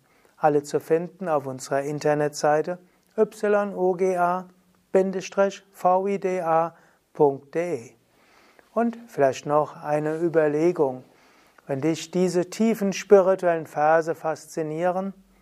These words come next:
dann kannst du ja mal überlegen, eine längere Zeit in einem Ashram zu verbringen. Yoga Vidya hat verschiedene Ashramas in Bad Meinberg, Westerwald, Nordsee und Allgäu. Und es kann mal hilfreich sein,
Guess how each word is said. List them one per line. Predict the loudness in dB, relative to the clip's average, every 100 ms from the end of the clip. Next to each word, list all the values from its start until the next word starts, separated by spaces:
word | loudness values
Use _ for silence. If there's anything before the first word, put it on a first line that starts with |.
| _
dann | -6 -4
kannst | -2 -2 0
du | -2
ja |
mal | 0 0
überlegen, | 2 2 2 0 -2 -8 -14 _ _ _
eine | -4 0
längere | 0 0 -2 0 -2
Zeit | 0 2 2
in | 0
einem | -8 -8
Ashram | -8 -10 -6 -4 -4
zu | -4 -8
verbringen. | -4 -4 -2 -6 -6 -14 -18 _ -20 -20 -20 -4
Yoga | -2 0 0
Vidya | -2 2 2
hat | 2 -4
verschiedene | -8 -6 -4 -4 -4
Ashramas | -2 -4 -2 -2 0 -2 -4 -8 -20 -20 -20 -20 _ _
in | -12 -10 -8 -8
Bad | -4 -6 -2
Meinberg, | 0 0 0 2 2 2 -2
Westerwald, | -4 -4 -2 -2 0 0 0 -4
Nordsee | -6 0 0 0 -6 -8 -6
und | -6 -4
Allgäu. | 2 2 4 2 0 -6 _ _ _ _ _
Und | -4 -4
es | -4 -8
kann | -6 -2
mal | -2
hilfreich | 0 -2 -2 -2 0 0
sein, | -2 -4 -8